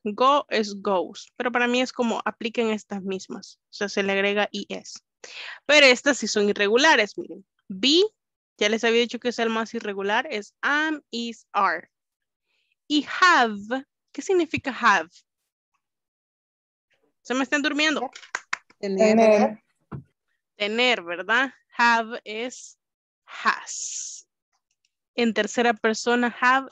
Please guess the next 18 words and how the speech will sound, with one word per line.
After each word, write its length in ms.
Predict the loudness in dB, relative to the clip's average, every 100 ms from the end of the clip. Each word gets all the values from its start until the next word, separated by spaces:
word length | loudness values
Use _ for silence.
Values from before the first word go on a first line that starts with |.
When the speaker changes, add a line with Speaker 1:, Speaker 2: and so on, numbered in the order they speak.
| -6
Speaker 1:
es 520 | -4 -4 -8 -20 -20 _ _ _ _ _ _ _ -6
has. 720 | -6 -6 -14 -20 -20 -20 -20 _ _ _ _ _ _ _ _ _ _ _
¿Ok? 320 | -10 -6 -6 -10 _ _ _ _ _ _ _ _ -14
No 80 | -4
se 100 | 0
me 120 | 0
estén 200 | 0 0
durmiendo. 680 | 0 0 0 0 -2 -6 -12 -8
Los 220 | -8 -6
estoy 320 | -10 0 0
viendo 380 | 2 2 4 2
a 100 | 0 _ _ -2
todos. 680 | 2 2 0 -6 -14 -20 _ _ _ _ _ _ _ _ _ _ _
Se 140 | -6
me 120 | -4 -4
están 440 | -2 0 2 -2 -8
durmiendo. 1040 | -6 -4 -2 -2 -2 -2 -2 -4 -6 -10 -16 _ _ _ _ _ _ _ _ _ _ _ _ _ _ _ _ -8
¿Ok? 200 | -4